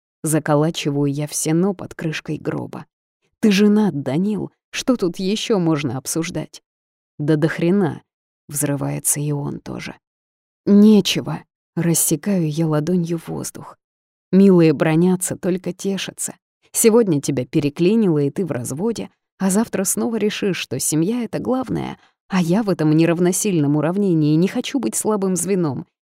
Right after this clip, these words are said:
Ясно?» Откидывается на спинку своего стула,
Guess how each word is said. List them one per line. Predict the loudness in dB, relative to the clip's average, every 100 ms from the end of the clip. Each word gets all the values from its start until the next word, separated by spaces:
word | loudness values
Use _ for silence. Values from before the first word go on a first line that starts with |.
| _ -6
Ясно?» | -4 -2 -6 -10 -18 _ _ _ _ _ _ _ _ _ _ _ -8
Откидывается | -8 -4 0 0 0 -2 -2
на | 0 0
спинку | -2 -4 -4 -6
своего | -10 -8 -8 -8 -10
стула, | -10 -10 -10